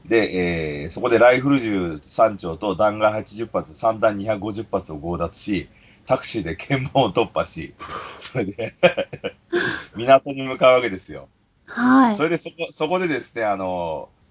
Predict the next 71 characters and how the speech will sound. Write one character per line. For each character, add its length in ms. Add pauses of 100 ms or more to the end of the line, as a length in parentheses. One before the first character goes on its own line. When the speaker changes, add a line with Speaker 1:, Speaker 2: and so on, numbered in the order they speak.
Speaker 1:
警 160
察 240
官 160
に 100
発 300
砲 200
し 80
て 100
負 80
傷 240
さ 180
せ 160
て、 400 (300)
そ 80
の、 320
シ 200
ー 20
ジ 100
ャ 40
ッ 20
ク 140
事 120
件 260
の 200
元 260
に 60
な 100
る 160
プ 160
リ 100
ン 80
ス 140
号 160
に 80
乗 140
り 80
込 160
み、 180 (300)
Speaker 2:
あ 60
ー。 40
Speaker 1:
船 340
長 180
に、 60 (720)
「ど 140
こ 80
で 80
も 80
い 80
い 20
か 80
ら 80
大 100
き 60
な 100
町 200
に 100
行 60
け」 100
と 120
脅 220
迫 220
し 140
て 160
出 200
港 160
さ 140
せ 80
た 120
っ 40
て。 1000
Speaker 2:
え、 40